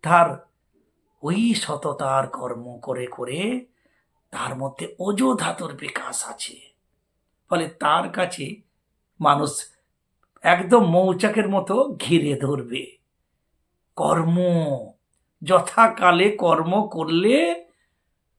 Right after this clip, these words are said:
গ্রহ প্রতিকারে এত হুড়োহুড়ি হয় না। কারণ কর্মণ্যেবাধিকারস্তে মা ফলেষু কদাচন।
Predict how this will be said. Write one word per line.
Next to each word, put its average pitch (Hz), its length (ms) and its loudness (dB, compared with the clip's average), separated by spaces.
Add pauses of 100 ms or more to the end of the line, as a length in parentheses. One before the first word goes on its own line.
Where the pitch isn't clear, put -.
(120)
গ্রহ 160 480 0
প্রতিকারে 147 1040 -6 (400)
এত 175 160 -2 (140)
হুড়োহুড়ি 175 720 2
হয় 135 340 -4
না। 127 360 -10 (560)
কারণ 220 400 0 (1040)
কর্মণ্যেবাধিকারস্তে 165 2500 2 (220)
মা 180 360 4
ফলেষু 180 680 0
কদাচন। 151 1080 4